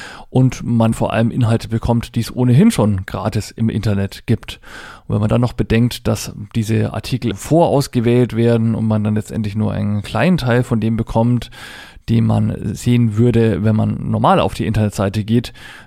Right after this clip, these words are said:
dann ist der Nutzen doch schon erheblich kleiner als vielleicht anfangs gedacht. Klar, wenn ich auf die Website gehe, dann muss ich mir da selber das Interessante zusammensuchen, hab aber halt einfach auch mehr persönliche Auswahl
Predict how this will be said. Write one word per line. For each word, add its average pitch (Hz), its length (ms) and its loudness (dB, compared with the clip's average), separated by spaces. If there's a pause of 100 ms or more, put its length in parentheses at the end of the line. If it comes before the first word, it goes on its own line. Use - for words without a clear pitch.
dann 110 460 4
ist - 180 -6
der 113 80 4
Nutzen 117 300 2
doch 104 100 2
schon 107 420 0 (280)
erheblich 104 600 -2
kleiner 101 480 0
als - 200 -8
vielleicht 101 460 -2
anfangs 104 560 -2
gedacht. 110 520 -2 (480)
Klar, 107 260 0
wenn 107 120 0
ich - 120 -4
auf - 100 -4
die 107 240 2
Website 110 600 0
gehe, 117 340 2 (160)
dann 107 480 0
muss 120 200 0
ich 120 60 4
mir 113 200 6
da 107 300 4
selber 143 320 4
das 123 220 -2
Interessante 113 460 -2
zusammensuchen, 113 800 -2
hab - 160 -2
aber 110 160 0
halt 101 180 -2
einfach - 240 -6
auch - 320 -8
mehr 113 300 0
persönliche 123 560 0
Auswahl 107 520 0